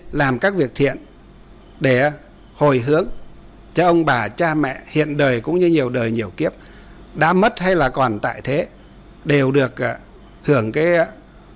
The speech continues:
công đức, ờ, tốt lành, cái việc thiện mà chúng ta làm, ờ, đem lại vậy. Đó. Cho nên đó, tôi nghĩ rằng, ờ, tháng này chúng ta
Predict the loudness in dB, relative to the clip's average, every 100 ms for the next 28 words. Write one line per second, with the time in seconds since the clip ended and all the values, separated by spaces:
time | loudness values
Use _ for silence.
0 | -20 0 2 4 2 0 -2 0 0 0
1 | 0 -2 -4 -16 -20 -20 -4 0 2 0
2 | 0 0 0 -6 -2 -4 0 0 0 -4
3 | -10 -20 -20 -20 -20 -20 -20 -20 -20 -20
4 | -20 -8 0 0 0 -2 -6 -12 -2 -2
5 | -2 -6 -10 -12 -16 -20 -20 -20 -20 -20
6 | -20 -20 -20 -20 -12 -10 -10 -14 -2 0
7 | 2 2 0 0 0 0 0 0 -2 -6
8 | -4 0 2 2 0 -4 0 2 0 -2